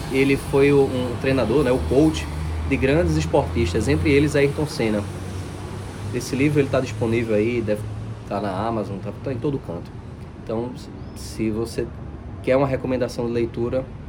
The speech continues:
aproveitando essa, essa, esse contexto aqui que a gente tá falando de espo-, de, dos esportes e como eles podem nos ensinar,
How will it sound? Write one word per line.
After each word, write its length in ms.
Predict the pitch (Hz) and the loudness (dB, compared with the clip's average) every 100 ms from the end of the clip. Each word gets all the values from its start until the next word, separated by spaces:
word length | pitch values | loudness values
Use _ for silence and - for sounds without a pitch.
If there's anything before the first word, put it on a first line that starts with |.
| - - - - | -12 -14 -12 -12
aproveitando 580 | 104 110 110 104 110 113 | -6 0 0 0 0 0
essa, 480 | 107 - 107 98 - - | -2 -2 -2 -2 -6 -10
essa, 760 | 107 - 113 104 98 98 92 87 - - - - - - | -12 -6 -2 -2 -2 -4 -6 -8 -12 -14 -14 -14 -14 -14
esse 100 | - | -14
contexto 380 | - 117 113 117 | -4 -2 0 -2
aqui 120 | 107 | -4
que 60 | 107 | -4
a 40 | |
gente 100 | 107 | -4
tá 80 | 107 | -4
falando 220 | 107 107 | -4 -4
de 120 | 107 117 | -2 -4
espo-, 380 | 117 - 113 117 | -8 -2 0 0
de, 160 | 107 120 | -4 -4
dos 260 | 117 120 | -4 -6
esportes 640 | 123 - 113 117 - - - - - - - - - - - | -6 -2 0 0 0 -12 -12 -16 -14 -14 -14 -16 -16 -16 -10
e 60 | |
como 220 | 117 131 135 | 0 2 2
eles 160 | 127 | 0
podem 400 | - 117 113 117 104 - - - - - - | 0 2 2 0 -4 -8 -8 -10 -10 -10 -6
nos 180 | 123 135 | 0 2
ensinar, 560 | 143 139 139 113 120 | 2 2 0 2 0